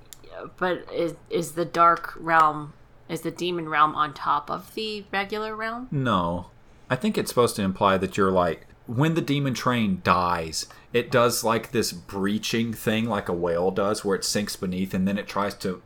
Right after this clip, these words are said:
Speaker 2: fly back up and then it crashes down. And I think the implication's supposed to be that you're literally crashing through the barrier between the realms.
Speaker 1: Okay.
Speaker 2: I'm sorry, Crystal.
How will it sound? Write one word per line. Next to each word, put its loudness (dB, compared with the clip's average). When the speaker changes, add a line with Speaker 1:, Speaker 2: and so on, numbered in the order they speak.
Speaker 2:
fly 0
back -2
up -6
and -2
then 0
it -8
crashes -2
down. -4
And -2
I 2
think -2
the 2
implication's -2
supposed 0
to -14
be 2
that -2
you're 0
literally 4
crashing 0
through -2
the -2
barrier 2
between -4
the -6
realms. -4
Speaker 1:
Okay. -4
Speaker 2:
I'm -2
sorry, 2
Crystal. -6